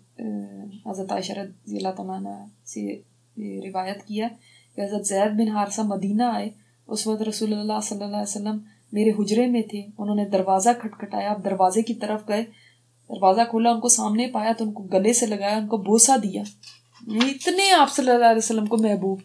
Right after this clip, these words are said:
थे। हजरत इब्ने उमर फरमाते हैं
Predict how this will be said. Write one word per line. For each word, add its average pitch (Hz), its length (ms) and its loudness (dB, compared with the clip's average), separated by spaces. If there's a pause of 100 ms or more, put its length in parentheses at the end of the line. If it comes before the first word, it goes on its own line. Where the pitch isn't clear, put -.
थे। 226 100 -4 (1400)
हजरत 185 360 0
इब्ने 196 440 -2 (100)
उमर 240 260 8
फरमाते 196 440 -2
हैं 349 180 -6